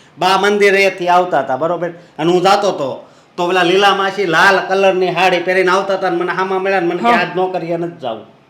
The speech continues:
Speaker 1: હવે બોલ, એનું શું કરવું?
Speaker 2: એ તો જવા દો. હા, કાળા, કાળા કપડાં મારી પત્ની પહેરે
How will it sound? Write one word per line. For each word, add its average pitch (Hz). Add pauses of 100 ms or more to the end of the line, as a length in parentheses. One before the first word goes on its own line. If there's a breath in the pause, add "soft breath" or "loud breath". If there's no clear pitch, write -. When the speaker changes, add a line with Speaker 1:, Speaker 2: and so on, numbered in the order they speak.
Speaker 1:
હવે 143
બોલ, 147
એનું 160
શું 156
કરવું? 110
Speaker 2:
એ 208
તો 247
જવા 254
દો. 262 (680 soft breath)
હા, 240
કાળા, 233 (600 soft breath)
કાળા 262
કપડાં 277
મારી 269
પત્ની 277
પહેરે 269